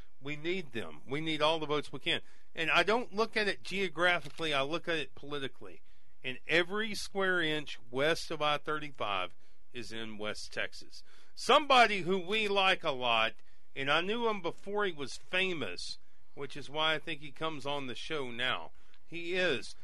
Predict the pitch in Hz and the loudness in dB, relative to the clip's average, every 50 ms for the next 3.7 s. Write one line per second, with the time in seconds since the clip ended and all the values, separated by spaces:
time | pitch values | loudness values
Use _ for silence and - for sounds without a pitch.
0 | - - - - 127 143 160 175 165 - - - 117 143 151 165 180 170 - 143 | -6 -6 -6 -4 0 2 2 2 2 2 -2 -2 0 2 4 4 4 2 2 -2
1 | - - - 123 120 110 110 113 117 120 117 101 - 117 139 165 190 196 - - | -4 -4 -4 -2 -2 -2 -2 -2 -2 -4 -4 -4 -4 0 2 2 2 2 0 -4
2 | - - 120 107 98 92 92 92 92 - - - - - - - - - 120 135 | -2 0 0 2 2 2 0 0 0 -2 -2 -2 -2 -4 -4 -4 -4 0 4 6
3 | 165 185 180 - 170 147 - - - 170 175 170 156 | 8 8 8 6 4 0 0 0 0 2 4 4 2